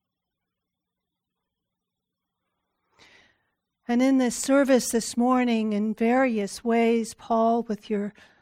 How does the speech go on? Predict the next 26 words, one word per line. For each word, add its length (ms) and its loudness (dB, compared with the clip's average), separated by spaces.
testimonial, 1080 -4
in 120 -6
various 580 2
ways, 500 2
we've 280 -2
been 280 -2
asking 420 -4
you 180 -6
to 200 -12
reflect 640 -10
on 180 -12
that 240 -14
and 160 -18
to 160 -14
remember 560 -6
that 360 -16
and 140 -6
to 160 -6
feel, 680 -4
perhaps 400 -6
to 140 -8
feel 400 -6
some 320 -8
of 220 -10
that 340 -10
again. 640 -12